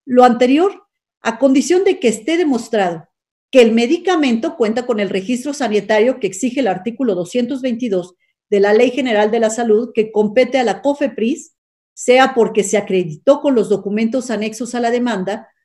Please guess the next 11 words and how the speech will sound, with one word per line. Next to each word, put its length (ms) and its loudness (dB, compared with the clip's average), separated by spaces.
porque 340 2
el 100 -2
secretario 680 0
certificó 580 -2
esa 140 0
información 640 -2
en 120 -4
los 120 -4
sitios 320 -4
oficiales 500 -2
correspondientes, 960 -2